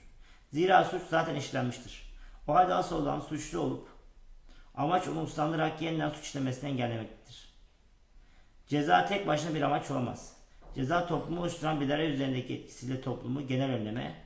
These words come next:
suçlu üzerindeki önlem etkisiyle de suçluyu özel önleme, suç işlemekten alıkoymaktadır.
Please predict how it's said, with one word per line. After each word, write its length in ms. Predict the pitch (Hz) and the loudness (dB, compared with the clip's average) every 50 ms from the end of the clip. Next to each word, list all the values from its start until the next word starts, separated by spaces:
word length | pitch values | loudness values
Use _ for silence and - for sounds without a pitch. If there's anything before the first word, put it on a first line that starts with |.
| - - - - - - - | -20 -20 -20 -20 -20 -20 -10
suçlu 300 | - 147 139 131 170 185 | -6 -6 -4 0 2 2
üzerindeki 800 | 170 147 156 156 151 139 139 127 - - 139 127 120 - - - - - - - - - - - - - - - - - | 2 4 4 4 4 2 0 0 -2 -2 -2 -2 -2 -2 -6 -12 -18 -20 -20 -20 -20 -20 -20 -20 -20 -18 -16 -12 -8 -4
önlem 280 | 135 143 147 165 175 | 0 0 2 2 2
etkisiyle 680 | 165 143 - - 139 113 - 135 139 131 123 123 127 123 | 2 0 0 -2 -4 -4 -4 -2 0 2 2 2 2 0
de 80 | 135 127 | 0 -2
suçluyu 540 | - - 143 131 - - 131 123 139 160 | -2 -2 -4 -6 -4 -2 0 0 0 0
özel 380 | 156 - - 127 131 135 151 151 | -2 -2 -2 0 0 0 2 2
önleme, 400 | 135 123 113 110 104 101 98 - - - - - - - - - - - - - - | 0 0 0 -2 -4 -6 -6 -8 -10 -10 -10 -10 -12 -12 -14 -14 -14 -16 -16 -16 -14
suç 220 | - - 165 - | -12 -10 -8 -6
işlemekten 440 | - - - 139 131 127 127 160 165 | -6 -4 -2 0 0 0 0 -2 -2
alıkoymaktadır. 720 | 156 147 139 131 - 127 117 107 104 - - - - - | 0 0 -2 -2 -2 -2 -2 -2 -2 -6 -8 -12 -16 -16